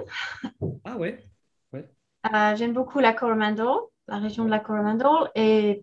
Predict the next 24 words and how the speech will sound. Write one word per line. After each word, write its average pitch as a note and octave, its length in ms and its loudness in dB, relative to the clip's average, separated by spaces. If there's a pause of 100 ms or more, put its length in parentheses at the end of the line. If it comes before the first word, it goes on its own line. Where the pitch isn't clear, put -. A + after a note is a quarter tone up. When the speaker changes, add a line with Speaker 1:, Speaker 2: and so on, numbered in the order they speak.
(120)
Speaker 2:
voilà, G#3 280 6
l'île G#3+ 100 2
du A#3 120 0
Sud. B3 260 0
Enfin, G#3+ 200 2
c'est A3 140 -2
dur C#4 180 -2
de C#4 80 0
choisir, A3 400 -2
en F3+ 100 -10
fait. - 260 -18
Speaker 1:
Ouais, A#2+ 160 -6
ouais, A2+ 160 -6
c'est A#2 180 -14
tout, C3+ 200 -20 (100)
c'est - 220 -14
bien C3+ 200 0
partout, B2+ 440 -10
c'est B2 80 -12
joli C3 220 -6
partout. C3 380 -14 (380)
Speaker 2:
Voilà. A3+ 380 10 (200)
<laughs> G4+ 140 2 (580)
Speaker 1:
Euh, F3 560 4